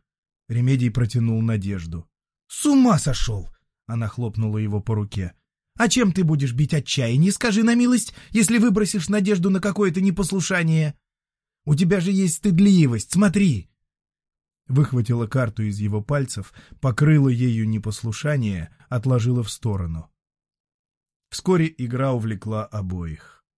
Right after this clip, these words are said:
Прошло немало времени, прежде чем Ремедий вспомнил о новичке, которого силился узнать. Поискал глазами.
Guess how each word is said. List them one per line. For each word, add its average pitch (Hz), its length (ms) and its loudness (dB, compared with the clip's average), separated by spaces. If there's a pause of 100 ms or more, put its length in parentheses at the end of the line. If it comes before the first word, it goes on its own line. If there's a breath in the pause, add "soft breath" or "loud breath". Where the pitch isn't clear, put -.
(840)
Прошло 135 340 0
немало 156 460 4
времени, 113 480 0
прежде 110 380 -4
чем 117 220 -4
Ремедий 113 460 -2
вспомнил 113 560 -4
о 110 60 -2
новичке, 110 540 -4
которого 110 440 -4
силился 110 540 -6
узнать. 107 540 -6 (960)
Поискал 151 480 0
глазами. 127 680 0